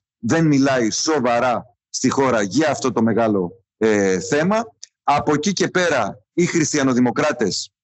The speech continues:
χτυπάνε τον Σόλτς τις τελευταίες ημέρες, ο Λάσετ, λέγοντας ότι εάν βγει αυτός μπορεί να κάνει συμμαχία κυβερνητική με τους πράσινους και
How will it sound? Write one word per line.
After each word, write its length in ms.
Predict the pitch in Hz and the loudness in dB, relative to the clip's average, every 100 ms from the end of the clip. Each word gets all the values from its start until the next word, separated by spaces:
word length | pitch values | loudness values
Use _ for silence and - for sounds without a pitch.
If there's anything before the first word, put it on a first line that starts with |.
| _ _ - - | _ _ -20 -14
χτυπάνε 560 | - 120 123 175 160 123 | -4 -2 0 0 2 0
τον 320 | - 110 95 | 0 0 0
Σόλτς 460 | - 120 120 117 | 0 0 -2 -4
τις 140 | - 98 | -8 -4
τελευταίες 500 | 110 101 - 120 110 | 0 0 0 -2 0
ημέρες, 320 | 113 107 101 | 0 0 0
ο 60 | 107 | 0
Λάσετ, 420 | 120 113 98 87 _ _ _ | 0 -2 -6 -8 _ _ _
λέγοντας 720 | 117 143 135 117 113 - - | 0 2 0 0 0 -2 -4
ότι 680 | 113 - 127 113 107 104 90 _ _ _ | -4 -2 0 2 4 2 -2 _ _ _
εάν 320 | - 123 151 135 | -2 0 2 0
βγει 240 | 113 147 | 0 0
αυτός 680 | 131 - 165 156 117 - - _ _ _ | 0 -2 -2 0 -2 -6 -10 _ _ _
μπορεί 460 | - 117 123 135 151 | 0 2 4 2 2
να 260 | 139 127 127 | 2 0 -2
κάνει 340 | 143 143 135 | -2 2 0
συμμαχία 720 | - 135 120 110 147 147 123 | 0 0 0 0 0 0 0
κυβερνητική 840 | 104 123 110 110 110 110 87 147 | -2 0 0 2 0 -2 0 2
με 140 | 120 120 | 4 2
τους 160 | - - | -2 -2
πράσινους 640 | 127 139 117 113 98 - _ | -2 0 0 -2 -2 -8 _
και 340 | 170 165 92 | 0 0 -2